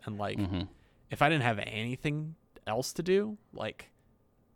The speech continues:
Speaker 1: I don't know what I would do. I'd probably find, like, a useful hobby, but, like, if you also don't have that, like, I don't know." It's, it's, uh, sometimes I think about it, I'm like, "Do, would other people enjoy this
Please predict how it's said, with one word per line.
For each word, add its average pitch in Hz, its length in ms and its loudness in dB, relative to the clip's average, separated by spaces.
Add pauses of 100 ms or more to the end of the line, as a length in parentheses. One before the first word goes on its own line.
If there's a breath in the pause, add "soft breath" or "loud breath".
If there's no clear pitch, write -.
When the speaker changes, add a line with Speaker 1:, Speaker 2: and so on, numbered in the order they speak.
(140)
Speaker 1:
I 107 120 -6
don't 160 140 0
know 196 140 0
what 123 140 0
I 120 100 2
would 113 140 -2
do. - 260 -4
I'd 110 200 -2
probably 156 280 8
find, 123 280 4
like, 120 200 4
a 92 80 -4
useful 107 560 -4
hobby, 120 480 0
but, 95 160 -6
like, 98 260 -6
if - 140 -8
you 117 60 2
also 147 200 0
don't 120 160 2
have 104 180 -6
that, 135 300 4
like, - 180 -10
I 175 60 0
don't 233 120 0
know." 254 180 4 (240 loud breath)
It's, 143 200 4
it's, - 300 2 (400 soft breath)
uh, 139 240 6
sometimes 165 420 2
I 151 60 4
think 147 220 2
about 117 220 8
it, 104 100 0
I'm 104 120 -2
like, 104 380 0 (340)
"Do, 131 600 0 (800)
would 147 120 8
other 180 220 8
people 143 800 2 (1400)
enjoy 127 600 6
this 123 340 0